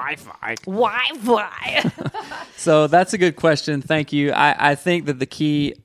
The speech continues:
Speaker 1: to this is communication. Just definitely communication and an understanding. Like, husband, if I'm, I'm talking to you straight here, okay, your wife has an issue with this. Pay attention to that. Don't ignore it. Don't,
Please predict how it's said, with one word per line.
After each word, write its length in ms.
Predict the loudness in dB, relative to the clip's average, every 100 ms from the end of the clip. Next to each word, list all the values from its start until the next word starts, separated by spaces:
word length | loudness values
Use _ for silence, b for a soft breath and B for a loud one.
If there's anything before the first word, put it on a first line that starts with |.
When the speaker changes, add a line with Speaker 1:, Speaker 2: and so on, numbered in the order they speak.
| -8
Speaker 1:
to 200 | 0 2
this 380 | 4 0 -2 -8 B B B -6
is 540 | 0 2 2 -2 -8 -16 -8
communication. 840 | -4 -2 -2 -2 -6 -6 -12 -14 _
Just 300 | -6 -6 -4
definitely 380 | -2 -2 -2 -6
communication 680 | -4 -6 -4 -4 -4 -6 -6
and 400 | -4 -2 -2 -4 -12 -16
an 200 | -8 -4
understanding. 840 | 0 0 0 -2 -2 0 -2 -4
Like, 180 | -2 -2
husband, 360 | 0 0 0 -4
if 100 | 0
I'm, 180 | -2 0
I'm 140 | -4
talking 260 | 0 0 0
to 40 |
you 120 | -2 -2
straight 300 | -2 -2 -4 _ _ _ _ _ _ _
here, 320 | -2 0 0 -4 b b b
okay, 220 | 0 2
your 140 | 2 4
wife 240 | 4 2
has 280 | 0 0 0
an 100 | -2
issue 320 | -2 -2 -2
with 120 | -2
this. 340 | 0 0 -2 -10 b b b -6
Pay 180 | 0 0
attention 460 | 2 0 0 -2 -2
to 100 | -2
that. 480 | -2 -4 -6 -12 0
Don't 260 | 2 2
ignore 340 | 0 -2 -2 -2
it. 200 | -2 -4
Don't, 560 | 0 0 0 -6 -14